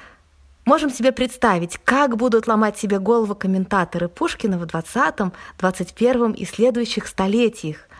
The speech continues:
для объяснения этих трех простых слов в «Пиковой даме»: «Oubli, au regret», значение и весьма загадочный смысл которых теперь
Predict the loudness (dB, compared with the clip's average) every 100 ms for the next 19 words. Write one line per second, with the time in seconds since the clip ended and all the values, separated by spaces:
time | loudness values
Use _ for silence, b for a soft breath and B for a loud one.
0 | B 0 0 0 0 0 0 0 0 -2
1 | -2 -4 -2 -2 -2 -2 -2 -2 -4 -4
2 | -2 0 0 -2 -4 -2 0 0 0 -2
3 | -4 -10 B B 0 2 0 -2 -2 0
4 | 2 2 0 -2 -4 -8 -20 B B B
5 | 0 0 0 0 2 0 -2 -2 0 0
6 | 2 0 0 -2 -2 -2 -4 -2 -4 0
7 | -2 -2 -2 -4 -6 -8 -4 -4